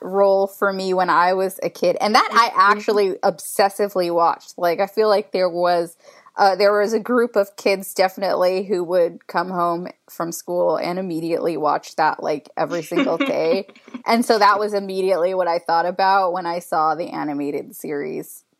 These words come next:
Speaker 2: Yeah.
Speaker 1: possibility. Um,
Speaker 2: <laughs> Possibly, yeah. <laughs>
Speaker 1: yeah, so I don't want everybody to think that's actually happening. Those are just my goals. <laughs>
Speaker 2: <laughs>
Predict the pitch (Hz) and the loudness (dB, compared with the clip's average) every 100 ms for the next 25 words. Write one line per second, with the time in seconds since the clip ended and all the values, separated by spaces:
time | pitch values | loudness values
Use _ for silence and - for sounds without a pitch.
0 | _ - 190 175 - - 151 131 127 151 | _ -2 0 0 -2 -4 -4 -4 -4 -6
1 | - - - - 165 247 - - 202 220 | -10 -14 -10 -2 0 0 -2 -2 -2 -4
2 | 202 190 190 190 185 240 - 277 - - | -6 -4 -2 0 -2 -2 -4 -6 -6 -14
3 | - - - - - 185 - _ _ _ | -14 -18 -14 -8 -8 -8 -12 _ _ _
4 | 180 180 170 - - 151 156 151 - 160 | -6 -4 -4 -6 -6 -4 -4 -4 -6 -10
5 | - - - 151 - - - - - 175 | -12 -14 -8 -8 -8 -14 -18 -12 -8 -8
6 | 175 214 - - 175 202 185 - 180 - | -8 -8 -8 -8 -10 -12 -14 -16 -20 -18
7 | 170 - - - - - - - - - | -18 -10 -10 -10 -16 -16 -20 -4 0 0
8 | - 359 - - 339 320 - 370 - | 0 0 0 0 -2 -2 -2 -2 -2